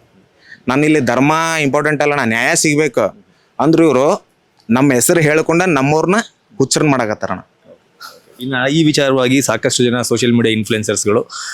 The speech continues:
Speaker 2: "ಪಾದಯಾತ್ರೆ ಮಾಡ್ಬಿಡೋಣ, ಧರ್ಮಸ್ಥಳಕ್ಕೆ ನಡ್ಕೊಂಡು ಹೋಗ್ಬಿಡೋಣ, ಪಾದ-, ಪಾದಯಾತ್ರೆ ಮಾಡಿ, ಆ, ಸೌಜನ್ಯಗೆ ಒಂದು ನ್ಯಾಯ ಕೊಡಿಸ್ಬಿಡೋಣ"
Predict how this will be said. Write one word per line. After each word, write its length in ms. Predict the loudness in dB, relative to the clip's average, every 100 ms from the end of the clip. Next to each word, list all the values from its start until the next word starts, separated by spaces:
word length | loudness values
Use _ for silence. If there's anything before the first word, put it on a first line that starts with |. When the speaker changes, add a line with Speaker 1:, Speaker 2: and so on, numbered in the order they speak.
| -10 -4
Speaker 2:
"ಪಾದಯಾತ್ರೆ 420 | 0 0 0 0
ಮಾಡ್ಬಿಡೋಣ, 400 | 0 0 0 0 -4
ಧರ್ಮಸ್ಥಳಕ್ಕೆ 580 | -2 -2 0 -2 -2 -2
ನಡ್ಕೊಂಡು 380 | -2 -2 -2 0
ಹೋಗ್ಬಿಡೋಣ, 320 | 0 0 -2 -6 -4
ಪಾದ-, 300 | -2 0 0
ಪಾದಯಾತ್ರೆ 420 | -2 -2 -2 -2
ಮಾಡಿ, 380 | -2 0 0 -2 -4 -10 -4
ಆ, 40 | 0
ಸೌಜನ್ಯಗೆ 580 | 2 2 0 0 0
ಒಂದು 200 | 2 2
ನ್ಯಾಯ 260 | 0 0 -2
ಕೊಡಿಸ್ಬಿಡೋಣ" 480 | -2 -2 0 0